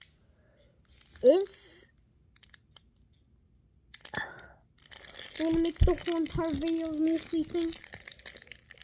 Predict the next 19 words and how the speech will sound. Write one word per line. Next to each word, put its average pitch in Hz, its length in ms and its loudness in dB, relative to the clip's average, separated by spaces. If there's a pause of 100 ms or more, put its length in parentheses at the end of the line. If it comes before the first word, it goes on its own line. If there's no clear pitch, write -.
(500)
Right 302 160 6
when 403 260 8
I 262 60 8
wake 233 240 4
up, 208 180 -6
I'm 196 160 -4
gonna 190 280 -6
stop - 420 -8
it. - 400 -8 (880)
I'm 254 80 -2
just 262 180 0
gonna 269 200 4
say 240 160 -2
a 226 40 -2
couple 220 380 -2
words 214 260 0
and 196 380 0 (100)
she's 208 280 -4 (200)
done. 190 300 -8